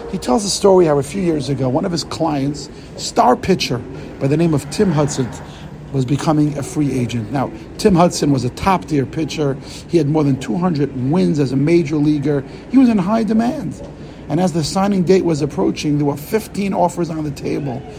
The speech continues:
which were then narrowed down to four offers. We're talking about negotiations of hundreds of millions of dollars. It was a Friday afternoon in November. Negotiations were coming down to the wire.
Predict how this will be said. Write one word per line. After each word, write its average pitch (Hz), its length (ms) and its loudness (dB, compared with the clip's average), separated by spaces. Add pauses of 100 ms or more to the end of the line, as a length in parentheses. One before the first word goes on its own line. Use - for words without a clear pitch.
(220)
which 151 180 -2
were 160 80 2
then 170 280 4
narrowed 170 360 4
down 160 240 2
to 147 80 -4
four 160 420 0
offers. 135 400 0
We're 143 60 -4
talking 165 380 0
about 151 260 2 (320)
negotiations 156 920 -2
of 143 120 -2
hundreds 156 500 -4
of 139 80 -2
millions 139 560 0
of 123 140 -2
dollars. 127 500 -2 (320)
It - 60 -2
was 131 180 0
a 131 80 0
Friday 147 560 2
afternoon 139 540 2
in 127 140 -2
November. 127 680 0 (440)
Negotiations 147 800 0
were 143 100 -4
coming 139 320 0
down 135 360 2
to 147 100 -2
the 151 80 0
wire. 139 520 2